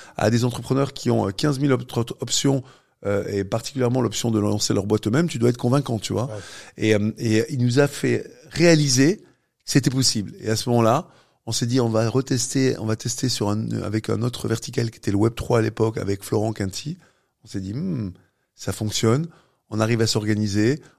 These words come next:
Speaker 1: on a une équipe mutualisée, euh, il y a des petites squads pour chacune des verticales, on va aller plus loin, et c'est là qu'est née la notion d'Exa. On s'est dit, ben, quitte, euh, eFounders, c'est une marque qu'on aime bien, mais qu'on veut garder très proche du SaaS,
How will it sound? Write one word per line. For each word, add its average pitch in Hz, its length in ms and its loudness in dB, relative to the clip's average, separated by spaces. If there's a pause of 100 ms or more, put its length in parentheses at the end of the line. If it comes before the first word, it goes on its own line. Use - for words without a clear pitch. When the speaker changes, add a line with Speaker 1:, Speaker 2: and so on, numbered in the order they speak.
Speaker 1:
on 107 140 -2
a 107 80 4
une 120 160 4
équipe 127 300 -6
mutualisée, 117 760 0 (340)
euh, 101 300 2
il 110 80 -2
y - 20 2
a 110 40 4
des 110 100 0
petites - 220 -10
squads 127 560 2
pour 107 200 -6
chacune 120 300 -2
des 110 80 0
verticales, 110 560 -2 (240)
on 110 140 -12
va 98 200 0
aller 123 220 4
plus 127 160 -6
loin, 98 320 -2
et 110 60 -6
c'est 98 140 -4
là 101 120 2
qu'est 104 160 -6
née 104 120 -2
la 95 100 -2
notion 95 280 -6
d'Exa. 95 260 -4
On 110 60 -2
s'est 101 140 -4
dit, 104 220 -4
ben, 92 160 -6 (360)
quitte, - 300 -8 (300)
euh, 104 140 -4
eFounders, 131 640 2 (320)
c'est - 140 -8
une 107 60 0
marque 123 200 -2
qu'on 117 140 -4
aime 113 120 -2
bien, 113 180 0
mais 98 200 -6 (320)
qu'on 101 100 -8
veut 104 120 -2
garder 117 300 0
très - 160 0
proche 127 260 0
du 107 100 -4
SaaS, 123 400 2